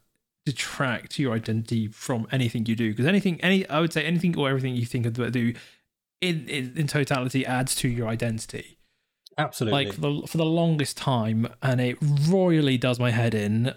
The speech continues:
Speaker 1: I was the I T tech guy.
Speaker 2: Ah, yeah.
Speaker 1: Uh, the te-, I T technician in my family,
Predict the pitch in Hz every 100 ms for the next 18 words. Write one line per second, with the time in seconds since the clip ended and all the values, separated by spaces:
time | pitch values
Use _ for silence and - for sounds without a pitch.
0 | - 135 131 127 127 143 123 120 - 131
1 | 127 117 107 95 107 - _ _ _ _
2 | _ _ _ _ _ _ 139 120 107 101
3 | 101 127 127 143 - 156 - 147 135 135
4 | 131 117 120 120 117 - 104 80 101